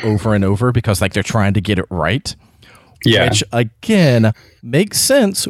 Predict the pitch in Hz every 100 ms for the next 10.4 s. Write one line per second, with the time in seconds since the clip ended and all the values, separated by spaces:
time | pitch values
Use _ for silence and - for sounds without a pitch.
0 | - 104 98 98 123 156 135 131 117 -
1 | - 101 - - 185 107 98 - 101 95
2 | 95 214 196 156 95 - 101 92 - 123
3 | 143 73 62 _ _ _ - _ 131 113
4 | 95 98 92 113 135 156 - - - -
5 | 214 190 131 113 107 _ 87 85 113 165
6 | 120 92 92 110 101 - 120 - 135 117
7 | 107 95 135 151 123 104 98 _ _ -
8 | 113 107 95 - - 214 143 110 - 185
9 | 156 151 233 - 226 156 117 - _ _
10 | - - 104